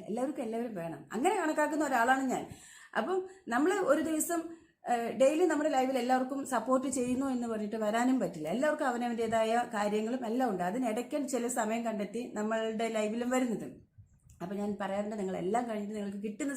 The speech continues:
സമയം കുറച്ച് ഉണ്ടെങ്കിൽ നിങ്ങൾ മീരെ ഓർക്കണം എന്നും പറഞ്ഞിട്ടാണ് ഞാൻ തുടങ്ങുന്നതല്ല. അപ്പം ഇതെങ്ങനെ ഇടയ്ക്ക് കയറി വന്നിട്ട് ഞാൻ ആർക്കും ഒരു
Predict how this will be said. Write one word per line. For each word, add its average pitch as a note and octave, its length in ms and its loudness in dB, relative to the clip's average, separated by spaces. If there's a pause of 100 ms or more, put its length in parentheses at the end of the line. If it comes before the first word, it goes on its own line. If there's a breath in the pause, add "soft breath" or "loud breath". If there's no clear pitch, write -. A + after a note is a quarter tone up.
സമയം A3 280 -6
കുറച്ച് D4 300 0 (300 loud breath)
ഉണ്ടെങ്കിൽ G#3+ 340 -4
നിങ്ങൾ G#3 220 -4
മീരെ B3+ 280 0
ഓർക്കണം G3 320 -6 (200)
എന്നും B3+ 280 -2
പറഞ്ഞിട്ടാണ് G#3+ 440 -2 (100)
ഞാൻ A3 160 -4
തുടങ്ങുന്നതല്ല. A3+ 500 -2 (580 loud breath)
അപ്പം G3+ 240 -4 (760 loud breath)
ഇതെങ്ങനെ C#4 340 2 (100)
ഇടയ്ക്ക് B3 320 2
കയറി A3 300 2
വന്നിട്ട് F3+ 300 -2 (1160)
ഞാൻ A4 180 4 (240)
ആർക്കും F4 540 4
ഒരു D#4 80 4